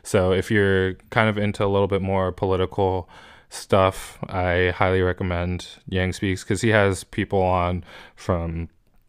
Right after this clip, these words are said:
you know, conservative Republicans to progressive,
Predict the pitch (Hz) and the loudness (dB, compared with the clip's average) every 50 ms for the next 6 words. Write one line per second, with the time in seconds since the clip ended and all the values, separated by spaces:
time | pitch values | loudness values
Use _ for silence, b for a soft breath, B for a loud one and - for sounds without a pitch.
0 | _ _ _ _ _ _ _ - 110 104 92 87 87 82 80 78 76 76 _ _ | _ _ _ _ _ _ _ 0 2 2 2 2 2 0 0 -2 -4 -6 _ _
1 | _ - - - - - - - 101 87 - 117 104 104 101 98 104 98 92 104 | _ -20 -20 -20 -14 -6 -2 -2 0 2 4 6 6 6 6 6 4 2 2 2
2 | 92 - 104 95 92 95 92 - 104 98 92 95 90 - - - - - 95 90 | 0 2 4 4 4 2 0 -2 -2 -2 -2 -2 -4 -6 -8 -8 -4 -2 -2 0
3 | 87 85 82 80 - B B B B B - - 107 92 95 92 87 85 - - | 0 0 -2 -4 -6 B B B B B 0 0 2 2 2 2 2 0 0 0
4 | 98 90 87 87 85 - - - | 2 2 2 0 -4 -6 -10 -10